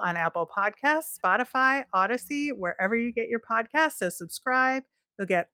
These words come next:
all of our episodes here on the Locked On Podcast Network. Russ, it was an interesting weekend, and, uh, I,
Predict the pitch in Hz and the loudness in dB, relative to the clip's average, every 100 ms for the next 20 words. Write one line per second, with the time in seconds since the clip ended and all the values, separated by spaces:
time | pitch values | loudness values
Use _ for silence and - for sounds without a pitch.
0 | - 214 247 269 254 202 202 202 208 196 | 2 6 6 6 4 2 0 -2 -2 -2
1 | 196 - 214 214 226 240 - 185 180 170 | -4 -8 -2 0 2 0 0 -2 -2 -2
2 | 180 190 - 202 196 196 190 - - 175 | 0 0 0 -2 -2 -2 -6 -12 -8 -2
3 | 175 170 - 170 170 160 - - _ 165 | -2 -4 -4 -2 -2 -4 -12 -16 _ -12
4 | 165 160 151 - 156 151 160 - - _ | -8 -4 -4 -4 -2 -2 -4 -14 -20 _
5 | _ _ _ _ _ _ _ _ _ _ | _ _ _ _ _ _ _ _ _ _
6 | _ _ - 294 339 302 262 277 285 254 | _ _ 6 8 8 6 8 10 8 6
7 | 240 240 240 226 - - 240 262 269 254 | 6 8 8 6 2 4 6 6 4 0
8 | - 226 208 208 202 196 - 196 185 175 | 2 4 6 4 2 0 -2 -4 -4 0
9 | 220 226 196 165 165 185 240 269 226 - | 0 2 2 2 0 2 2 2 -2 -4
10 | 196 190 190 190 190 196 196 190 202 208 | -2 2 2 0 -2 -2 -2 0 2 4
11 | 208 208 208 190 214 220 247 | 4 4 2 0 0 4 6